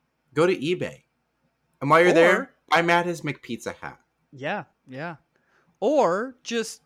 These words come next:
Speaker 2: slap a killer whale on a shirt. Done. Design your own shirt.
Speaker 1: Are you gonna get that close to a killer whale, Matt, that you're gonna slap a, a shirt on it?
Speaker 2: Uh,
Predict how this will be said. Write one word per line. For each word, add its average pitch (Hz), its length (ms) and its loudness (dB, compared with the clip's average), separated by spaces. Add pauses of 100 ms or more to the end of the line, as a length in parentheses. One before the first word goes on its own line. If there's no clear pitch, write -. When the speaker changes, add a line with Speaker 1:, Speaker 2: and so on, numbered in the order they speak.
Speaker 2:
slap 185 440 -2
a 226 40 -2
killer 240 280 -2
whale 240 280 -2
on 262 140 -6
a 254 40 -8
shirt. - 420 -6 (920)
Done. 202 420 -2 (320)
Design 233 400 -4
your 302 160 -2
own 359 160 -4
shirt. 143 380 -6 (200)
Speaker 1:
Are 127 60 -2
you 139 140 2
gonna 156 140 2
get 147 200 0
that 135 220 2
close 135 240 2
to 139 100 -6
a 127 60 -4
killer 127 260 2
whale, 117 240 2
Matt, 151 240 -4
that 117 80 -6
you're 113 140 -4
gonna 113 180 -2 (640)
slap 120 540 -2
a, 104 340 0
a 107 40 -6
shirt 120 280 -2
on 131 180 2
it? 175 220 -6 (560)
Speaker 2:
Uh, 180 80 -8